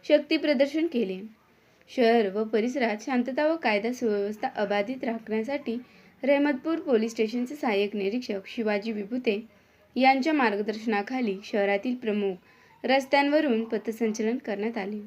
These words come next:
पोलीस उपनिरीक्षक गंगाप्रसाद केंद्रे तसेच अकरा अंमलदार व नऊ होमगार्ड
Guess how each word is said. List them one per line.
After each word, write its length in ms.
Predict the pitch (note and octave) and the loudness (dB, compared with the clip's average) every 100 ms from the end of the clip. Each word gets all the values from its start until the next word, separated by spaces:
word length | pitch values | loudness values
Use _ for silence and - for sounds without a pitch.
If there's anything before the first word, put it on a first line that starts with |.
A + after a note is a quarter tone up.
| - _ _ _ _ _ - | -16 _ _ _ _ _ 0
पोलीस 360 | D4+ D4+ E4 | 2 4 2
उपनिरीक्षक 600 | E4+ D4+ D4 C4+ C#4 A3+ G3+ | 0 0 0 0 -2 0 0
गंगाप्रसाद 580 | G#3+ G#3 G#3 G#3+ G#3 A#3 - | 0 0 -2 -4 -6 -6 -4
केंद्रे 380 | G#3+ A3+ G3+ F#3+ A3 _ _ _ _ _ _ _ C4 | -4 -2 -4 -6 -12 _ _ _ _ _ _ _ -2
तसेच 400 | C4+ C#4 G#3+ - - | 2 4 2 -2 -4
अकरा 340 | A#3 C4+ C4+ | -2 2 2
अंमलदार 600 | - G#3+ A3 A#3+ A3+ G3+ | 2 2 2 2 2 0
व 180 | G#3 A#3+ G3+ A#3+ | 0 -2 -2 -4
नऊ 440 | A3+ A#3+ C4+ C#4+ | 0 2 0 0
होमगार्ड 500 | B3+ G3+ G#3 G#3 F#3+ | -2 0 -2 -2 -4